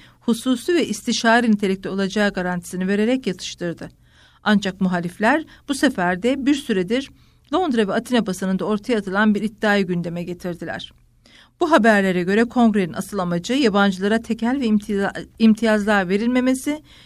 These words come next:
yabancı vapur kumpanyalarının Türk denizlerinde sefer yapmalarının yasaklanması veya İstanbul'daki Ermeni, Rum ve Musevi tüccarların geri plana itilmesi gibi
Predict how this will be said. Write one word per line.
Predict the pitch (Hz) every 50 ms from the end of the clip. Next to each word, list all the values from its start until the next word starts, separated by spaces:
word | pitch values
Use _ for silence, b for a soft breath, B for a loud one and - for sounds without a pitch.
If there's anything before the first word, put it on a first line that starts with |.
| b b b
yabancı | 247 240 214 254 247 254 247 240 269 247
vapur | 247 262 262 - 277 254 -
kumpanyalarının | - - 202 190 - 202 190 190 190 185 185 185 185 180 185 196 240 277 320 B B B B B B
Türk | - 359 302 -
denizlerinde | - 226 196 196 190 185 202 196 196 202 220 233
sefer | 233 - 220 220 240 240 240
yapmalarının | 220 202 190 196 185 185 180 180 180 185 196 220
yasaklanması | 220 208 180 - - 175 170 - 185 175 175 175 175 175 175 175 - 247 262 294 B B B B B B
veya | 226 254 247 240 -
İstanbul'daki | 233 233 - - 311 311 294 240 208 202 180 175 190 190 214
Ermeni, | - - 214 208 202 202 202 202 214
Rum | 214 262 254 226 196
ve | 208 226 269 285 B B B B B
Musevi | - 220 240 233 - 254 262 277 285
tüccarların | - - 208 - - - 190 185 180 180 185 202 247 285 294 285 b b b b _
geri | - 247 254 254
plana | 254 - 202 180 175 180 202 240 262 -
itilmesi | 220 202 - 220 190 196 208 202 - 226
gibi | 175 180 185 202 220 254